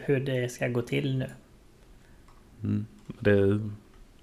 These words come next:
Speaker 2: på dem lät det ju som att det var det vi redan hade gjort. Att vi var redan överens om, eh, hur arbetsgången skulle gå till.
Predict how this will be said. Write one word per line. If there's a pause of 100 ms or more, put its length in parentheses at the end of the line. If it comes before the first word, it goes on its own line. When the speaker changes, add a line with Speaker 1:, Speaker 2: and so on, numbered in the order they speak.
(960)
Speaker 2:
på
dem
lät
det
ju
som
att
det
var
det
vi
redan
hade
gjort.
Att
vi
var
redan
överens
om,
eh,
hur
arbetsgången
skulle
gå
till.